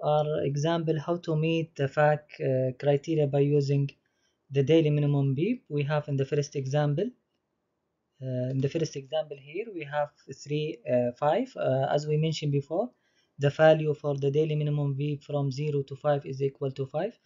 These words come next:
So I can consider this two days is five, five,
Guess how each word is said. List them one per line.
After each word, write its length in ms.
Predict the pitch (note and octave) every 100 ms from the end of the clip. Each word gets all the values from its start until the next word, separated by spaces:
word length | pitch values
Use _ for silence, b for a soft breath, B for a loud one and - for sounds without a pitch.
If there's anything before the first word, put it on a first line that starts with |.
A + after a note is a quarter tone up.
| _ _
So 240 | _ D#3+ D#3+
I 140 | D#3
can 240 | D#3 D#3 D3
consider 500 | D3 C#3+ D#3 C#3+ C#3
this 280 | C#3 C#3+ -
two 320 | D3 D3 C#3+
days 340 | C#3+ D3 C#3+
is 300 | - C3 C3 _
five, 300 | C#3+ C#3 C3+
five, 340 | C#3+ D#3 G#3+